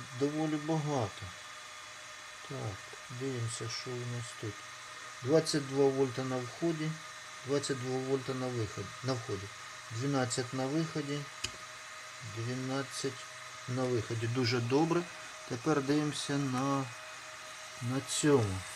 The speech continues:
Ой. Так. Двадцять два на вході.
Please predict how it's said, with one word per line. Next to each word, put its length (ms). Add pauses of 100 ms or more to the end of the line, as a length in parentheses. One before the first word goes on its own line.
(360)
Ой. 160 (1080)
Так. 280 (2250)
Двадцять 440
два 200
на 120
вході. 560